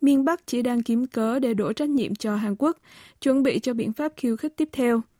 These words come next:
Nội dung tuyên bố của bà Kim còn được đăng trên báo Lao động, cơ quan ngôn luận của Đảng Lao động miền Bắc, được toàn thể người dân nước này theo dõi.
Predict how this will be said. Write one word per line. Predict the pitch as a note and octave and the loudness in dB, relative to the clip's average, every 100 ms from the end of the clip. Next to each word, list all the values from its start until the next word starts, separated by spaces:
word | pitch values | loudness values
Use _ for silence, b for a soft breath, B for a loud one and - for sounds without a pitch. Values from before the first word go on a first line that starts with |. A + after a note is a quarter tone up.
| _ _ b b b b | _ _ b b b b
Nội | C#4+ B3 | 2 4
dung | D4 D4 | 4 2
tuyên | D4 C#4 | 2 4
bố | A3+ A#3+ | 2 0
của | C4 | 0
bà | B3+ A#3+ | -2 -2
Kim | - B3 A#3+ | 0 0 0
còn | A#3 A3 | 0 -2
được | G#3+ | -2
đăng | A3 A#3 | -2 -2
trên | A3+ A3+ G#3+ | -2 -2 0
báo | G3+ | 0
Lao | A#3+ A3+ | 0 2
động, | G#3+ - - _ | 0 0 -6 _
cơ | C4+ C4+ | 0 2
quan | C4+ B3+ | 2 2
ngôn | B3+ B3 | 2 2
luận | A3+ G3+ | 0 -2
của | G#3+ | -2
Đảng | G3+ G3+ | -4 -2
Lao | A#3+ A3+ | -2 -2
động | G#3+ G3 | -2 0
miền | G#3 G3+ | 0 2
Bắc, | B3 E4 b b b b | 2 0 b b b b
được | C#4 C4 | -2 2
toàn | C4 B3 | 0 0
thể | A#3+ | -2
người | B3+ A#3 | 0 0
dân | A3 A3 | 0 0
nước | A3+ C#4+ | -2 0
này | B3+ G#3+ | -2 -2
theo | G3 G#3+ | -2 -4
dõi. | G3+ F#3 A#3+ | -2 -2 -2